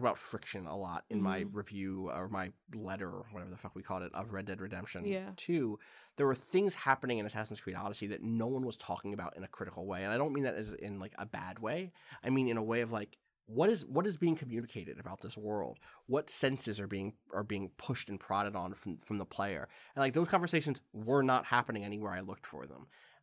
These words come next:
Speaker 1: Um, and I'm not, I'm not degrading the work that was done there. I read reviews that I enjoyed from, from Kotaku, from Giant Bomb, from Polygon. Like, I read reviews that I
Speaker 2: Yeah.
Speaker 1: liked,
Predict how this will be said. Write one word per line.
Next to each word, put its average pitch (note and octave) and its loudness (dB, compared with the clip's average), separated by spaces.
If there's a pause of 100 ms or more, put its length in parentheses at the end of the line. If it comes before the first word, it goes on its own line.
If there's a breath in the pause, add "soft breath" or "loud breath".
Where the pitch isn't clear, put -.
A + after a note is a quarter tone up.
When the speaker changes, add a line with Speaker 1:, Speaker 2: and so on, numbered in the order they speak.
Speaker 1:
Um, G#2+ 0
and A#2+ 2
I'm D3+ 6
not, F3 4 (280)
I'm D#3 6
not G3 4 (640)
degrading D#3+ 4
the A#2 4
work G#2+ 0
that F2 0
was A2 2
done C#3+ 6
there. A#2+ 8
I A2+ 8
read D3+ 6
reviews D#3 4
that A#2 0
I A2+ 8
enjoyed A2+ 4
from, A2+ 2
from G#2+ -10
Kotaku, D3 4
from G#2+ -2
Giant A#2+ 0
Bomb, C3 6 (320 loud breath)
from C3 -10
Polygon. D3 6
Like, B2+ 4
I D3 8
read E3 6
reviews C3+ 4
that A#2 4
I A#2+ 8
Speaker 2:
Yeah. A#2 4
Speaker 1:
liked, D#3+ 4